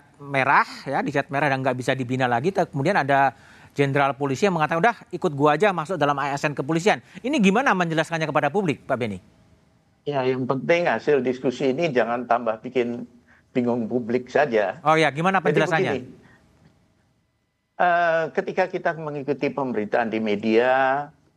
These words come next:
Speaker 2: rekomendasi dari Ombudsman dan dari Komnas ham,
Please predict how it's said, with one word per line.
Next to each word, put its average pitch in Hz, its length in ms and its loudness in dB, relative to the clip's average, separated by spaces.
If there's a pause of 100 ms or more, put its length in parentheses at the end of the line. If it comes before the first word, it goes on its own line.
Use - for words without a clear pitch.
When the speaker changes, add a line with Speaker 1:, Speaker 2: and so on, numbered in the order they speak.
(360)
Speaker 2:
rekomendasi 113 840 0
dari 107 260 2
Ombudsman 110 800 0
dan 104 240 0
dari 98 320 0
Komnas 104 480 -4
ham, 117 480 0